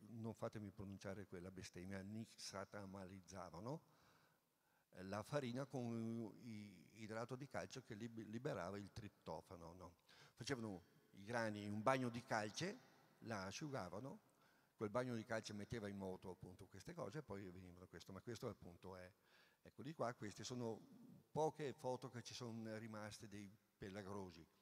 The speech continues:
Tra Veneto e Lombardia, eh, negli anni ottanta dell'Ottocento, insomma a metà Ottocento, sono ventimila i morti di pellagra, quindi si moriva di, eh, pellagra perché, non perché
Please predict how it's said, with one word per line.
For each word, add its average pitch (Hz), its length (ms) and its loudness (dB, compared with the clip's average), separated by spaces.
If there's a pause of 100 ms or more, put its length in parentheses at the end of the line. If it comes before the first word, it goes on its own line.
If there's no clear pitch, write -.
(1080)
Tra 113 180 0
Veneto 143 380 2
e 120 40 6
Lombardia, 117 1200 2
eh, 98 120 -10
negli 101 200 -8
anni 110 220 0
ottanta 107 440 -4
dell'Ottocento, 107 920 -4
insomma 95 260 -8
a 95 40 -8
metà 98 220 -4
Ottocento, 110 520 -6
sono 104 260 -4
ventimila 101 560 -4
i 101 80 -4
morti 92 420 -6
di 95 260 -14 (220)
pellagra, 87 580 -10 (380)
quindi 92 300 -16 (100)
si - 200 -12
moriva 95 340 -8
di, 87 400 -8
eh, 87 180 -8 (300)
pellagra 85 1120 -4
perché, 98 500 -12 (120)
non 107 180 -4
perché 95 540 -8